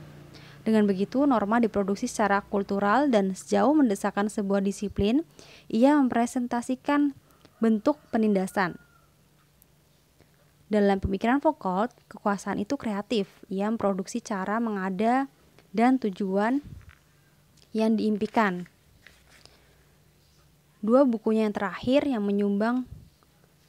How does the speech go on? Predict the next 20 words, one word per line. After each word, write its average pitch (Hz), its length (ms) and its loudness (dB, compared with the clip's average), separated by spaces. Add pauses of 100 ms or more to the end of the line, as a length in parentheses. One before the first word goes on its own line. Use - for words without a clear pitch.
pada 208 240 0
sejarah 202 320 0
besar 254 480 -4
seksualitas 208 800 -6
yang 214 160 -6
ia 202 400 -2
rencanakan 208 720 -6
tapi 208 320 -8
tak - 240 -10
pernah 202 320 -10
selesai, 208 640 -6 (400)
mengupas 220 640 -4
seni 202 320 -4
percintaan 202 640 -6 (340)
klasik 196 560 -8
yang 196 160 -6
menyediakan 202 800 -4
kode-kode 202 800 -4
bagi 208 560 -4
in-, 202 80 -16